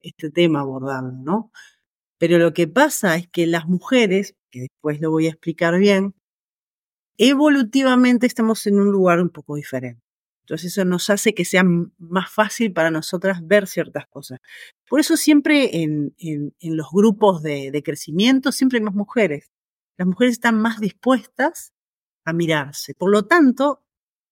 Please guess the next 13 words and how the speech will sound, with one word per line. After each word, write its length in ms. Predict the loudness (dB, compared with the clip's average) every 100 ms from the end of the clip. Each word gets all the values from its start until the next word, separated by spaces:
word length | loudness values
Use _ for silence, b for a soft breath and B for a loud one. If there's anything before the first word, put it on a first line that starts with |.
| _ _ -14
las 160 | -12
mujeres 840 | -10 -12 -2 2 4 2 0 -6 -16 _ _ _ _ _ _
estamos 580 | _ -2 -2 -4 -8 _ _ -4
en 160 | -2
mayor 560 | 0 0 -4 0 0 0
condición 920 | -2 0 0 -2 -4 0 0 0 -4 _ _ _ _ _ _ _ _ _
justamente 500 | -4 2 4 4 2
de 60 | 2
vivir 240 | 2 2
la 140 | 2
realidad 380 | 2 0 2 2
más 420 | 4 2 0 -8 -10
relajada 580 | -8 -8 -6 -8 -8